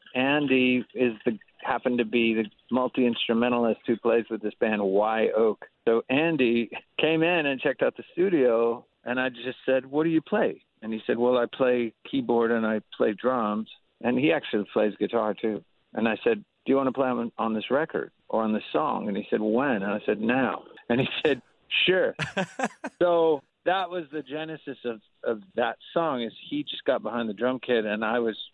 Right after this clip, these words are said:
Speaker 1: messing around on the piano, and I sort of built the track up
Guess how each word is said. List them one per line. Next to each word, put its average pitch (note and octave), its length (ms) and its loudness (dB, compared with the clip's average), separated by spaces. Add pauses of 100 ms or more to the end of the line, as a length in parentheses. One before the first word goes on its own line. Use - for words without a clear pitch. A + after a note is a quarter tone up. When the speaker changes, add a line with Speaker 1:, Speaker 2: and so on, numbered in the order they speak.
Speaker 1:
messing A2 320 -4
around G#2+ 260 0
on G2+ 120 -2
the G#2 60 -4
piano, A#2+ 480 0
and G2+ 260 -6 (460)
I G#2+ 180 -2
sort B2 180 2
of G#2 80 -2
built B2 220 2 (100)
the A#2 80 -4
track A#2 380 -2
up A2 160 2